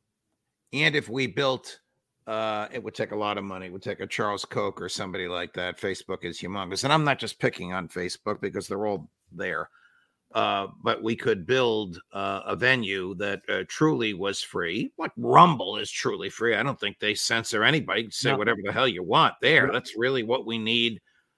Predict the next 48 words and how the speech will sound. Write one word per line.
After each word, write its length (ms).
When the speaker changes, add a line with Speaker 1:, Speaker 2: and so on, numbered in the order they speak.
Speaker 1:
uh, 280
what 240
we 120
need 260
more 360
of 220
in, 240
in 140
the 80
country. 500
I, 140
I 80
have 180
no 100
relationship 760
with 140
Rumble. 460
They 180
j-, 180
just 360
comes 320
to 120
mind 400
as 160
one, 340
uh, 260
that, 200
as 140
I 180
understand 640
it 80
from 200
you, 400
from 200
Alex 340
Jones, 460
from 260
others, 460
Roger 300
<laughs> 20
Stone, 580
who've 240
been 440
beaten 300
up 300
by 140
big, 480
uh, 200